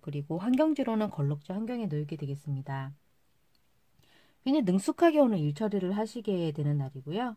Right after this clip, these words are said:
그리고 주변에 본인에 대한 평가도 굉장히 오늘 괜찮은 날이 될 거로 예상이 됩니다. 또 본인뿐만이 아니라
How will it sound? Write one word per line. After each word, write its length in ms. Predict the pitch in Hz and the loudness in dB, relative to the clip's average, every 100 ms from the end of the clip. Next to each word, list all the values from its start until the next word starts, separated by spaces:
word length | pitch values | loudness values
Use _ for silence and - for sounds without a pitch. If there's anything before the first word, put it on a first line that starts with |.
| _ | _
그리고 320 | 170 156 147 | -16 -10 -10
주변에 960 | 147 170 208 220 202 190 180 165 151 143 143 | -6 -2 0 2 2 2 0 -2 0 -2 -2
본인에 360 | 175 196 190 | 0 2 2
대한 200 | 175 156 | 0 -6
평가도 840 | - 330 - 302 247 202 185 247 | -4 -6 -2 2 4 2 0 -4
굉장히 480 | 277 156 156 196 320 - | -4 -4 -2 -2 -2 -2
오늘 240 | 170 160 | -2 -2
괜찮은 500 | 151 147 147 214 220 | 0 0 2 0 0
날이 380 | 156 135 135 135 | -2 -4 -8 -12
될 180 | - 147 - _ _ | -10 -10 -12 _ _
거로 380 | - 147 151 240 - | -8 -4 -4 -6 -8
예상이 300 | 139 165 165 | -8 -6 -4
됩니다. 400 | 151 131 139 139 _ _ _ - | -4 -6 -8 -14 _ _ _ -10
또 240 | 147 147 - _ - | -6 -6 -10 _ 0
본인뿐만이 560 | 190 262 302 311 302 | 4 4 4 4 4
아니라 680 | 175 143 143 139 147 147 | 2 0 0 -2 0 0